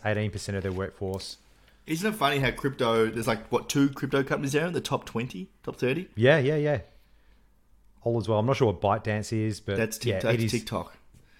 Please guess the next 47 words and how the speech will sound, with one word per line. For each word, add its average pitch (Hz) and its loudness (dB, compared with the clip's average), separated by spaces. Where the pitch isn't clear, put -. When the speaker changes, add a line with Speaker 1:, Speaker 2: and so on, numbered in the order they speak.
Speaker 1:
There 113 2
you 98 0
go. 87 -4
Speaker 2:
Wow. 80 -8
Speaker 1:
And 135 0
even 175 0
if 180 -4
you 123 -4
go 107 4
by, 101 2
like, 95 -2
percent, 107 -4
like, 104 -2
all 135 6
of 104 0
these 110 4
have 101 -2
just - -6
folded. 95 -2
So 110 0
all 127 4
of 113 2
these 107 2
Speaker 2:
Gone. 95 -2
Speaker 1:
startups 98 0
lost 104 -2
a 101 -4
hundred 107 0
percent. 101 -4
Speaker 2:
Well, 147 -6
so 208 2
many 247 2
of 196 4
these 139 4
companies, 156 -4
look 202 2
at 262 0
what 233 4
they 180 8
raised. 139 4
Some 196 0
of 240 6
these 185 0
were 165 2
their 139 4
Series 135 2
B. 127 0